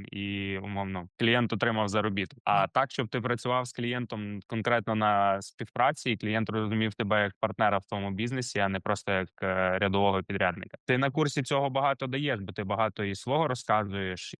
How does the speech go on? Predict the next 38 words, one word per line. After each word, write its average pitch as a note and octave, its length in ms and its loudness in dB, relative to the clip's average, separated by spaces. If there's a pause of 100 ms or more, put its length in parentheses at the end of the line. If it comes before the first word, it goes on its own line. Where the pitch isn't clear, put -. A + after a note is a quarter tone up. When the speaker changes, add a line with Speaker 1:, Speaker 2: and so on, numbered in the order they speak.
Speaker 1:
і F#2+ 400 0
багато F#2+ 400 2
в F#2 100 -8
прикладах B2+ 680 0
є, G2+ 160 0
і F#2 60 -2
ти G2 120 -4
багато G2 360 2
чого G2+ 260 0
пояснюєш G#2+ 580 0
в - 60 -20
тому, G2+ 240 0
як G#2 260 4
можна F#2+ 300 2
клієнтам B2 500 0
продати, G#2 460 0 (320)
що - 220 0
можна G2+ 340 4
розповісти, G2+ 720 0
що A2 240 -4
їм G2+ 160 -2
важливо, G#2 440 -2
що - 180 -8
їм G2 180 -4
не F#2 80 -4
важливо. G2 560 0 (560)
Е, F2+ 180 2
знову F#2+ 260 2
ж - 80 -8
таки, F#2+ 200 -2
навіть F#2+ 260 2
в F#2+ 40 -4
блоках G#2 500 0
про G2 480 2 (160)
блог, A2+ 560 2 (420)
хоча G2 280 0
я F#2+ 180 2
його F#2+ 400 0